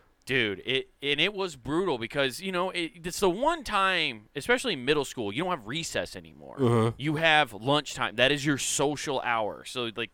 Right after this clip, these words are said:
Speaker 1: that's
Speaker 2: Mm.
Speaker 1: all you had. Now, I will say, na-, looking back at it now, it's definitely helped me as a person because
Speaker 2: Okay.
Speaker 1: I met a bunch of other people, which was good.
Speaker 2: Yeah.
Speaker 1: But I remember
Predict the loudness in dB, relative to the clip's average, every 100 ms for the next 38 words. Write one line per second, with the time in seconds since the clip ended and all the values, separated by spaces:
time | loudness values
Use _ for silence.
0 | _ 0 4 4 4 0 -2 -2 -6 _
1 | -20 -20 -12 2 4 4 0 4 4 4
2 | 0 -2 -4 -2 -4 -8 -14 -4 -4 -4
3 | -4 -4 -4 -2 -2 -2 -8 -4 0 0
4 | -2 _ _ _ -20 -10 -10 -10 0 2
5 | 2 -4 -4 0 -2 -2 -10 -8 -8 -6
6 | -8 -14 -16 -10 -4 -2 -2 -2 -2 -2
7 | -4 -6 -6 -4 -4 -4 -6 -6 -4 -6
8 | -8 -10 -8 -2 0 4 2 2 -6 _
9 | _ _ _ 0 4 4 0 _ _ -4
10 | -2 0 0 0